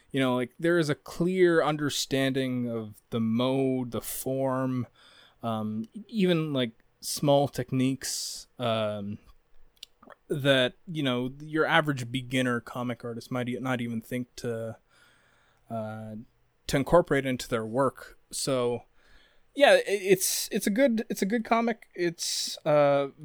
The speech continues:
really, really funny. And, you know, when it hits those emotional beats, it, it really hits hard. Speaking of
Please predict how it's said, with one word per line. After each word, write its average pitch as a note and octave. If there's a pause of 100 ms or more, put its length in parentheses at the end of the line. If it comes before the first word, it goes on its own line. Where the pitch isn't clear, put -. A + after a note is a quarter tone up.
really, F3+
really F3+
funny. F3+ (400)
And, C#3
you C#3
know, C3+
when C#3
it C3+
hits F#3+
those E3+
emotional D#3
beats, D3
it, A#2+
it B2
really C#3
hits B2+
hard. A#2 (440)
Speaking C#4
of B2